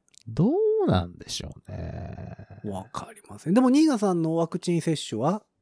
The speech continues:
Speaker 2: 今月の終わりぐらい。
Speaker 1: 終わりぐらいです。予約が取れてるのは。
Speaker 2: に一回目。
Speaker 1: 一回目です。
Speaker 2: うんうん。
Speaker 1: ちょっとまあ、遅いっちゃ遅いんですけど。
Speaker 2: どっちですか？ファイザーとモデルナ。
Speaker 1: ファイザーだと思います。
Speaker 2: あ、ほんならその次は三週間後か。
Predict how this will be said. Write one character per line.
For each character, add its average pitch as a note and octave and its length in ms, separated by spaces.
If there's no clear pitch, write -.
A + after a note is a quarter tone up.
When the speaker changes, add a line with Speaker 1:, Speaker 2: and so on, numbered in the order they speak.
Speaker 2:
今 F3 280
月 D3 320
の A3+ 260
終 C#3 80
わ B2 100
り G#2+ 100
ぐ A#2+ 60
ら - 40
い。 - 20
Speaker 1:
終 C3 100
わ B2+ 60
り A#2 120
ぐ G#2+ 120
ら F#2+ 100
い - 60
で - 80
す。 - 120
予 G2+ 120
約 F#2 200
が F2 120
取 D#2+ 160
れ D#2+ 60
て - 100
る A#1 100
の B1 120
は。 - 60
Speaker 2:
に B3+ 140
一 B2 160
回 F#2+ 260
目。 - 120
Speaker 1:
一 F#2 100
回 D#2 200
目 A#1+ 80
で - 100
す。 - 200
Speaker 2:
う - 20
ん A2 40
う - 20
ん。 G#2 240
Speaker 1:
ち - 100
ょ F#3+ 40
っ - 20
と G#2+ 100
ま G2+ 120
あ、 F2+ 40
遅 G2+ 300
い G2 60
っ - 120
ち - 80
ゃ - 60
遅 - 180
い C#2+ 60
ん - 20
で - 80
す - 100
け - 60
ど。 - 140
Speaker 2:
ど D#3+ 100
っ D#3+ 60
ち F3+ 100
で F3+ 80
す - 80
か？ B3+ 180
フ - 80
ァ D3 80
イ A#2 60
ザ G2+ 140
ー F#2+ 60
と G#2 100
モ G2+ 80
デ E3+ 60
ル - 60
ナ。 D4 60
Speaker 1:
フ E4+ 80
ァ - 20
イ A3+ 60
ザ G2+ 220
ー E2+ 40
だ D2+ 120
と - 100
思 C2 100
い - 60
ま - 100
す。 G#2 160
Speaker 2:
あ、 - 80
ほ A3+ 60
ん B3+ 60
な A3+ 60
ら E3+ 60
そ F#3+ 140
の G3+ 140
次 F3 240
は G2+ 120
三 A2+ 260
週 A2+ 220
間 G2 280
後 G2 100
か。 - 240